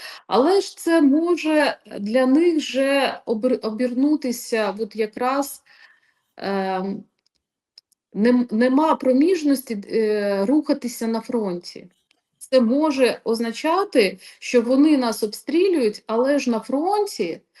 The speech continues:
іде повна заморозка фронту, бо там не буде, е, у них можливості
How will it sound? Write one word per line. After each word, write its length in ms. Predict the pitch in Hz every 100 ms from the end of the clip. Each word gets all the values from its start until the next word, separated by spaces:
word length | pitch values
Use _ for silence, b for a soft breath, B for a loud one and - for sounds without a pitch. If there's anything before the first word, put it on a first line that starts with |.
| b b
іде 360 | 202 208 294 339
повна 460 | - 285 302 269
заморозка 680 | 247 240 233 254 285 285 233
фронту, 600 | - 226 214 180 180 170
бо 200 | 185 196
там 360 | 220 269 294 285
не 100 | 233
буде, 600 | 196 254 277 240 202 185 190 175 B B B -
е, 120 | - _
у 160 | - 240
них 360 | 262 294 262 220
можливості 1120 | 220 214 269 339 294 247 - 220 190 185